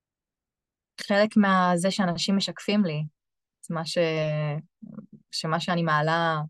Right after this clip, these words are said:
גורם להם להרגיש ב-, באופן מסוים, זה בעצם ה-, הרי אני לא מעלה סרטון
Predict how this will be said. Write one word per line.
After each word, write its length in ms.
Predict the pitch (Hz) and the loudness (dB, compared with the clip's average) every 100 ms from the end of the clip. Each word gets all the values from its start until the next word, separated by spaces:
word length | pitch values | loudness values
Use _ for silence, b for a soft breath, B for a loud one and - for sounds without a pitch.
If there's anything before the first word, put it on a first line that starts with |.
| _ - | _ -10
גורם 360 | 180 160 156 180 | -4 -2 0 0
להם 180 | 185 | 0
להרגיש 560 | 175 160 156 156 190 - | 0 0 -2 -6 -8 -6
ב-, 200 | 196 180 | -2 0
באופן 340 | 160 160 - | 0 -4 -6
מסוים, 440 | 160 160 165 160 160 | -6 -6 -4 -4 0
זה 180 | 170 185 | 2 4
בעצם 380 | 202 - 202 | 2 0 -2
ה-, 360 | 190 185 185 190 190 _ _ _ _ _ _ _ - | 0 -2 -4 -6 -8 _ _ _ _ _ _ _ -4
הרי 180 | 175 180 | 2 4
אני 140 | 180 | 4
לא 100 | 202 | 6
מעלה 300 | 240 208 190 | 6 6 2
סרטון 640 | - 208 175 - 190 220 | 0 -4 -4 2 2 2